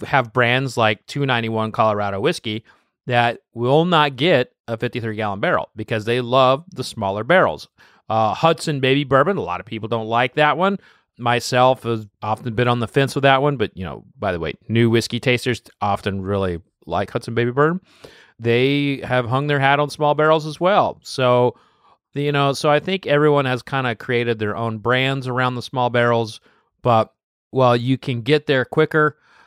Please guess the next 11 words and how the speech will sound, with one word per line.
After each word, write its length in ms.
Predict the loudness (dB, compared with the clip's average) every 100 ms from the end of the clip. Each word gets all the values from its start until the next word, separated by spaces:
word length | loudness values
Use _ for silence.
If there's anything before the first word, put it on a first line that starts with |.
| _ _
uh, 340 | 2 4 4 2
the 160 | -2
people 480 | -2 -4 2 2 2
who 280 | 2 0 0
have, 500 | 2 2 4 0 0
uh, 180 | 0 0
the 100 | -2
fifty-three 480 | -4 -4 -6 -6 -2
gallon 360 | -2 0 -2
<laughs> 20 |
barrels, 520 | 0 0 0 -2 -4